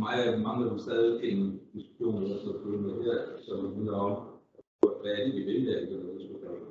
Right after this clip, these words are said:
Bare fordi vi vil have en længere fritvalg, der er en målsætning, eller altså, at fra kunstskolen op for den periode. Og så at sige, at, øh, atletikken nok synes, det var fedt, hvis bare man tog alle, der løb Danmark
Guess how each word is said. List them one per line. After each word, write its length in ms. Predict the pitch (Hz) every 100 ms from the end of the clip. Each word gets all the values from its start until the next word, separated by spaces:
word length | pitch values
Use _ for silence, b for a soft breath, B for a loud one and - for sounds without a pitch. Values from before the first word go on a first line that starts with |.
| - - _ _ _ _
Bare 160 | - - 117
fordi 140 | 110 113
vi 40 | 104
vil 100 | 95
have 180 | 107 107
en 60 | 98
længere 280 | 107 110 -
fritvalg, 320 | - 104 98
der 100 | -
er 160 | - -
en 80 |
målsætning, 720 | 107 127 - 98 98 98 90 - - - _ _ -
eller 160 | 107 101
altså, 220 | 101 - - -
at 100 | 113 -
fra 180 | 110
kunstskolen 600 | 131 135 127 98 87 - -
op 100 | -
for 60 | 208
den 140 | 202 -
periode. 380 | 190 196 - - - - _ -
Og 60 | 101
så 100 | 127 -
at 80 | 113
sige, 200 | 104 104
at, 60 | 98
øh, 400 | 95 92 92 92
atletikken 380 | - - 160 -
nok 180 | 104 107
synes, 160 | 113 117
det 80 | 127
var 100 | 127
fedt, 120 | 135
hvis 260 | - - 107
bare 180 | 107 98
man 100 | -
tog 100 | -
alle, 120 | 104 98
der 60 |
løb 160 | 104 -
Danmark 280 | - 104